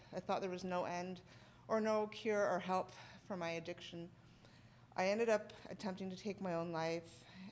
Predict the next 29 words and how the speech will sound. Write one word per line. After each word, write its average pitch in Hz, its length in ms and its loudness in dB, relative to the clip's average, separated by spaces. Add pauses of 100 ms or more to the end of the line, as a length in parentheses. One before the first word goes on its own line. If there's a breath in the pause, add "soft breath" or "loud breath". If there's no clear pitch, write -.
(100)
and, 165 460 -4
um, 160 300 -4 (540 loud breath)
I 175 80 2
ended 175 220 0
up 170 180 4
in 180 100 -2
the 175 160 -2
I 185 140 4
C 190 220 -2
U 185 260 0
unit 165 420 -2 (140)
on 165 80 -4
a 165 60 -2
breathing 180 340 -2
tube. 147 320 -4 (1600 loud breath)
When 196 160 0
I 220 80 4
woke 240 240 2
up, 190 340 4
I, 185 380 0 (480 loud breath)
I 180 80 0
basically 185 400 -2
had 175 240 -2
two 180 180 -4
options. 143 600 -2 (560 loud breath)
It - 60 -2
was 165 180 -4
to - 200 -4
either 170 440 0